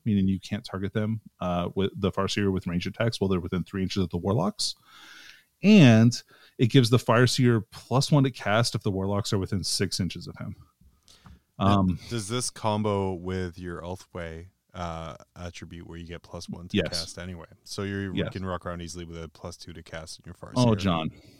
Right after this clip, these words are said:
Speaker 1: Yeah. Well, for the first power, right?
Speaker 2: Yeah.
Speaker 1: Only plus two for the first power.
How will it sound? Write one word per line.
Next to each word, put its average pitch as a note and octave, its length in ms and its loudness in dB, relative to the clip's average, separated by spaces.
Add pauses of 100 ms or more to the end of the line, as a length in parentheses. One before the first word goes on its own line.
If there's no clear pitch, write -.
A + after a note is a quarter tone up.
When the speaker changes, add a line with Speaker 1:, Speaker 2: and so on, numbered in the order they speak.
(200)
Speaker 1:
Yeah. G2 160 0 (100)
Well, C3 140 6
for E3 100 4
the D3 80 4
first E3 240 4
power, F#2 260 4
right? F2+ 200 0 (200)
Speaker 2:
Yeah. A2 140 -2
Speaker 1:
Only G#2 140 4
plus A2+ 260 0
two A2+ 140 -2
for G#2 100 -2
the G2 60 0
first G2+ 200 -4
power. F#2+ 240 0